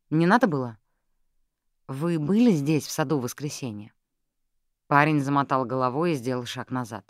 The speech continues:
"Я вас видела!" — закричала Маня. "Моя собака вас прогнала!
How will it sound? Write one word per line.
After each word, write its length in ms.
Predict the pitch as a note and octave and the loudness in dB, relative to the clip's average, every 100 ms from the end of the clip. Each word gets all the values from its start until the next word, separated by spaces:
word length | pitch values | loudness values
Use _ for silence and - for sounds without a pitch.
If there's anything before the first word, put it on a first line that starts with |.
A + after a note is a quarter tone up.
| _ _ _ _ _ _ _ | _ _ _ _ _ _ _
"Я 220 | B2+ E3 | -4 2
вас 200 | F3+ - | 2 4
видела!" — 500 | C4 A#3 D3+ B2+ A2+ _ _ _ - | 4 4 2 -2 -8 _ _ _ -14
закричала 560 | B2+ C3+ C#3 C#3+ B2+ | -10 -8 -4 -2 -2
Маня. 380 | B2+ A#2 G#2 G#2+ _ _ _ _ | -2 -4 -8 -14 _ _ _ _
"Моя 240 | C#3+ E3 | 0 0
собака 440 | - A#3+ A3 G3+ D#3 | 2 8 8 8 4
вас 200 | C#3+ - | -2 -4
прогнала! 580 | D#3 C3+ A3 A3 C3 | -6 -2 0 2 0